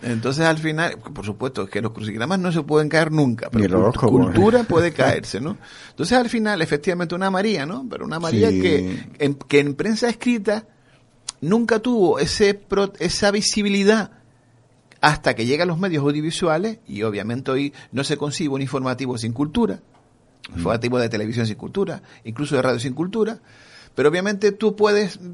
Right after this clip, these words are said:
Speaker 1: prescindir de la cultura en mucha dimensión en un medio escrito.
Speaker 2: Sin embargo, te cuenta tú de que, eh, la gente que está, por lo menos en radio, eh, digamos, siendo, convirtiéndose en referencia,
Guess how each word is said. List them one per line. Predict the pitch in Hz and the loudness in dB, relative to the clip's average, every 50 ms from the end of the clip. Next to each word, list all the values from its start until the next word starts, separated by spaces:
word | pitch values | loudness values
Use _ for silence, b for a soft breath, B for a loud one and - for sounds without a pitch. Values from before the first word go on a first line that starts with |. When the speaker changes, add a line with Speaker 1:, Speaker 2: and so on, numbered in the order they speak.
| - - - | -18 -12 -6
Speaker 1:
prescindir | 180 190 175 202 190 185 208 202 | -6 -4 -2 -2 -2 0 2 2
de | 202 | 4
la | 190 190 190 | 4 2 2
cultura | 196 196 190 185 175 - 208 208 196 190 - - - 87 - - - - | 4 4 2 2 2 0 0 2 2 2 0 0 -4 -10 -20 -20 -14 -10
en | 127 143 151 156 156 | -8 -6 -4 -2 -2
mucha | 165 185 190 190 196 180 | 0 0 0 2 0 0
dimensión | 185 180 180 185 175 - 196 190 | 0 -2 -2 -4 -2 -2 -2 -2
en | 202 202 | -2 -2
un | 202 | -2
medio | 202 196 180 180 165 151 113 | -2 -2 0 0 0 0 0
escrito. | 139 139 - - 208 220 208 - 151 113 - - _ _ _ _ B B B B B B B B B B B B B | -2 -2 -2 -2 -2 -2 -2 -4 -6 -6 -8 -14 _ _ _ _ B B B B B B B B B B B B B
Speaker 2:
Sin | - - 131 | -2 0 2
embargo, | 110 107 120 147 170 180 | 2 2 2 0 -2 -2
te | 170 180 | -2 -2
cuenta | 156 170 170 151 160 | -2 -2 -2 -2 -2
tú | 143 156 160 | -2 0 0
de | 156 147 | 0 0
que, | 123 127 131 123 117 87 98 117 101 85 | 2 2 2 2 2 0 -2 -4 -4 -4
eh, | 90 101 98 - - - - 92 62 - B 104 107 98 85 85 87 95 | -6 -10 -10 -12 -14 -14 -14 -14 -10 -8 B -4 -4 -6 -6 -8 -8 -6
la | 107 101 | -6 -4
gente | 92 113 131 135 135 165 | -2 -2 -2 0 -2 -4
que | 147 - 143 | -4 -4 -6
está, | - - - 135 131 127 123 113 | -6 -6 -4 -2 0 0 -2 -4
por | 110 - 87 | -4 -6 -4
lo | 85 90 | -4 -2
menos | 104 110 113 113 | -2 -2 0 0
en | 113 101 90 | -2 -2 -2
radio, | 95 98 98 98 95 90 87 82 80 - - - - _ - | -4 -4 -2 -2 -2 -2 -4 -4 -8 -12 -16 -20 -20 _ -12
eh, | 101 92 92 82 - 87 87 85 78 80 80 80 - - _ - - - - - - - _ _ _ _ _ _ _ | -10 -10 -10 -10 -10 -10 -10 -10 -12 -14 -16 -16 -18 -20 _ -20 -18 -16 -16 -18 -18 -20 _ _ _ _ _ _ _
digamos, | - - 87 85 92 92 92 95 95 110 117 113 113 | -16 -12 -10 -8 -6 -4 -2 0 0 0 0 -2 0
siendo, | - - 135 131 131 127 117 104 85 - - | 2 4 6 6 6 6 4 4 0 -2 -4
convirtiéndose | - 98 98 98 101 - 123 123 127 127 127 | -2 0 0 0 0 0 0 0 0 -2 -2
en | 123 113 | -2 -2
referencia, | 110 110 - - 98 110 120 131 127 - 143 139 139 147 | -4 -4 -4 -4 -4 -4 -4 -6 -6 -6 -6 -6 -6 -8